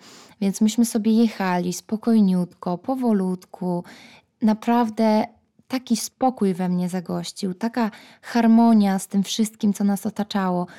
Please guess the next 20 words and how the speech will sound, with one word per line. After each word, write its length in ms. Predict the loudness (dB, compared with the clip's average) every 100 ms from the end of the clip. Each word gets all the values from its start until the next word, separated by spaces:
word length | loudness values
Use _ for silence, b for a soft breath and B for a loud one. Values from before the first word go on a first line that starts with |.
| B B
Jakiś 260 | -4 -4
tam 160 | 2 4
malutki 540 | 4 4 2 -4 -6
wodospadzik 880 | -2 0 0 -2 -4 -2 -2 -4 -10
tutaj 360 | -10 -12 -6 -4
leci, 640 | -4 -2 -4 -6 -8 -8
trrr. 560 | -8 -12 -12 -10 -8 -10 B B B B B B
E, 340 | -8 -6 -6
tutaj 320 | -6 -6 -6
właśnie 340 | -4 -6 -4 -4
jakaś 200 | 0 0
rzeczka 440 | 0 -2 -4 -6
płynie, 800 | -4 0 2 4 2 2 0 0
rybki 460 | 0 0 -4 -6 0
w 80 | 4
niej 200 | 4 2
sobie 680 | 0 -2 0 0 2 0 -2
chlupią. 640 | 0 0 2 -2 0 -2 B B B B B B _ _ -2
Naprawdę 500 | 0 2 0 0 -2
było 520 | 2 2 4 2